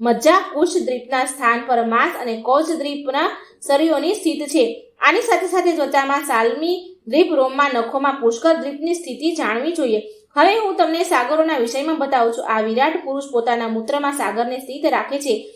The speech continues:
દૂધમાં દૂધનો સમુદ્ર માનવામાં આવે છે અને મજ્જામાં ઘીનો સમુદ્ર, રસનો સમુદ્ર, રસમાં અને દહીંનો સમુદ્ર લોહીમાં જાણવો જોઈએ. હે પક્ષીરાજ ગરુડ, ગળાની ભીતર બધા સ્વાદિષ્ટ જળ હોય છે.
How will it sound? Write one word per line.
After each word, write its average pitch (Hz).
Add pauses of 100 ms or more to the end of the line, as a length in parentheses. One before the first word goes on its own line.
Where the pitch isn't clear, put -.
(220)
દૂધમાં 359
દૂધનો 269
સમુદ્ર 311
માનવામાં 294
આવે 277
છે 302
અને 269
મજ્જામાં 285
ઘીનો 262
સમુદ્ર, 226
રસનો 226
સમુદ્ર, 302 (520)
રસમાં 320
અને 294
દહીંનો 285
સમુદ્ર 269
લોહીમાં 277
જાણવો 262
જોઈએ. 240 (360)
હે 370
પક્ષીરાજ 262
ગરુડ, 277
ગળાની 311
ભીતર 262
બધા 240
સ્વાદિષ્ટ 311
જળ 240
હોય 311
છે. -